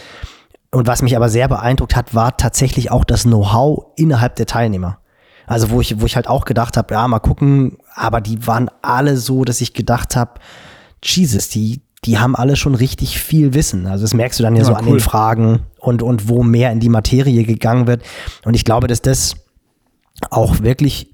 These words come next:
Speaker 1: viel daran liegt, dass einfach auch die, die D T U auch schon so ein bisschen in Vorleistung gegangen ist. Also ich glaub, da hat der Dennis auch echt einen guten Job gemacht in den letzten Jahren, dass einfach die,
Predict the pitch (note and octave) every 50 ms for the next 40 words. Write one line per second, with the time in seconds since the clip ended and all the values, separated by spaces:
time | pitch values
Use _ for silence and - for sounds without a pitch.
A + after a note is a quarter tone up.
0 | - - - - - - - D3 C#3 D3+ D3+ C3 A#2+ A#2 A#2+ A#2 A#2 A2+ A#2+ C#3
1 | D3 - - - _ - - A#2+ A#2 - - - - B2 A2+ - B2 A#2+ A2 A#2+
2 | - - - - A2+ A2 A2+ A2+ A#2 A2+ A2 A2 A2 A2 - - - - - -
3 | - - _ - - - - A#2 A#2 - - - - - D3 C#3+ B2 A#2 - -
4 | B2 A#2 G#2+ A2 A2 - - A2+ G#2+ A2 A2 - - A2+ A#2 B2 B2+ D3+ - -
5 | D3+ C#3+ C3+ C#3+ C#3+ - C3+ C#3+ D#3 E3+ E3+ - A2 G2+ A2 A2+ - A2+ - -
6 | A2 A2 A2 - - G#2+ G2+ A#2 A2+ B2 C3+ C3 B2+ A2 - A#2+ B2+ - - C3+
7 | A#2 A2+ B2+ C3+ - - A#2+ G#2+ A#2+ B2+ - - - C3 C#3 D3 D#3+ - - A#2
8 | B2 B2+ B2+ C3 C#3 - - - B2+ A#2+ A#2+ A#2+ B2+ C3+ C3 B2 - A#2 A#2 A2
9 | A#2 - - A#2+ G#2+